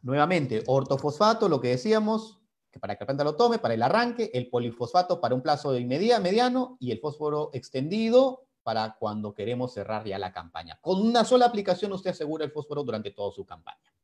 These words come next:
¿Qué más? Ah, pero esta consideración a uno puede hacerlo pensar de que, "Oye, pero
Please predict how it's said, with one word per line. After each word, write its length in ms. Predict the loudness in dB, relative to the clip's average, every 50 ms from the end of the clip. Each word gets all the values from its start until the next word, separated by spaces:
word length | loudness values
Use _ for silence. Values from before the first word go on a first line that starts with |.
| _ _ _ _ _ _ _ _ _ _ _
¿Qué 140 | _ -2 0
más? 300 | 2 2 2 0 0 -4 -12 _ _ _
Ah, 240 | -2 0 0 0 0
pero 180 | -2 0 0 0
esta 220 | 0 0 -4 -2
consideración 760 | -2 -4 -4 -4 -4 -4 -4 -4 -4 -4 -2 -2 -2 -2 -2 -2
a 80 | -2
uno 300 | -2 0 0 -2 -4 -2
puede 180 | -2 0 0 0
hacerlo 380 | 0 0 -4 -2 -2 -2 0
pensar 480 | 0 -4 -4 -2 -2 -2 -2 -2 -8 _ _ _ _ _ _ _
de 140 | -10 -10 -8
que, 160 | -8 -10 -8 -6
"Oye, 220 | -6 -6 -6 -6
pero 320 | -8 -8 -10 -10 -10 -10